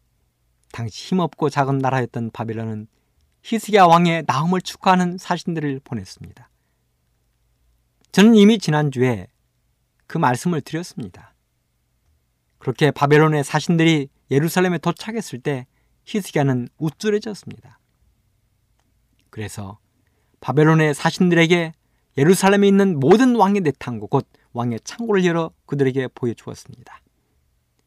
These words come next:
금과 은을 보여주었습니다. 하나님의 성전을 열어 하나님의 성전의 모든 것을 보여주었습니다. 물론 히스기야는 그렇게 함으로 자신을 높이고 자랑하고 싶었을 것입니다.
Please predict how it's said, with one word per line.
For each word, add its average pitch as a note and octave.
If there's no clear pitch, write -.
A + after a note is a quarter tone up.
금과 F#3+
은을 F#3+
보여주었습니다. -
하나님의 A3+
성전을 B3+
열어 B2+
하나님의 D3
성전의 B2
모든 D#3
것을 G3+
보여주었습니다. -
물론 F3+
히스기야는 C3+
그렇게 D3
함으로 C#3
자신을 G#3+
높이고 G3
자랑하고 F3+
싶었을 -
것입니다. -